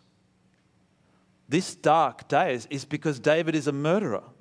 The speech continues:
Shimei got it wrong about Saul. This day has got nothing to do with what David has done to Saul. It's because of what he did to Bathsheba and her husband Uzziah. So Shimei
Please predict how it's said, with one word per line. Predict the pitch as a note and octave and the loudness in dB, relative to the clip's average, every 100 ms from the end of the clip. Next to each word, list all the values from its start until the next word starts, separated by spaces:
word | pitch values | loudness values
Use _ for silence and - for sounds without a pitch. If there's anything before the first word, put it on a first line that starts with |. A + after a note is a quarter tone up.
| _ _ _ _ _ _ _ _ _ _ | _ _ _ _ _ _ _ _ _ _
Shimei | - A#3 A#3+ F3 | -4 0 2 4
got | E3+ | 2
it | C#3+ | 2
wrong | C#3 E3+ | 2 2
about | D#3+ C#3 F#2+ | 2 0 0
Saul. | - F3 G3+ B2+ G#2 D3+ | -4 0 2 2 0 -4
This | D#3 C#3+ | -6 -6
day | - D#3 D#3+ C3+ | 0 0 0 -4
has | B2 | -8
got | C3 B2+ - _ _ _ _ _ | -4 -6 -8 _ _ _ _ _
nothing | - C#3 F3 E3+ D3 | -4 0 0 0 -6
to | B2+ | -6
do | B2 C3+ | -2 -2
with | A#2+ A#2+ | -2 -2
what | B2+ A2+ | -4 -2
David | B2+ A#2+ A2 | -2 -2 -4
has | G2+ | -6
done | - G#2+ | -6 -6
to | G#2+ | -8
Saul. | G2 - C3 C3+ F#2+ A#2+ - _ _ _ _ _ _ _ _ _ _ - | -16 -6 -2 -2 -4 -12 -20 _ _ _ _ _ _ _ _ _ _ -12
It's | - | -6
because | E3+ F#3+ | 0 0
of | E3+ | 2
what | E3+ | 0
he | E3 | 0
did | D3+ C3+ | -2 -6
to | C#3 | -4
Bathsheba | G#2+ C#3 - - E3 C#3 A2 | -2 -2 -4 -2 -2 0 -2
and | B2 | -4
her | B2 | -6
husband | - D#3+ E3+ - G2+ | -2 -4 -4 -8 -10
Uzziah. | G2+ C3+ E3 B2 F#2 _ _ _ _ _ _ _ _ _ _ _ _ _ _ - | -4 -2 -2 -4 -12 _ _ _ _ _ _ _ _ _ _ _ _ _ _ -6
So | D3 | -4
Shimei | - G3+ F#3 E3 C#3+ | -2 0 2 2 -2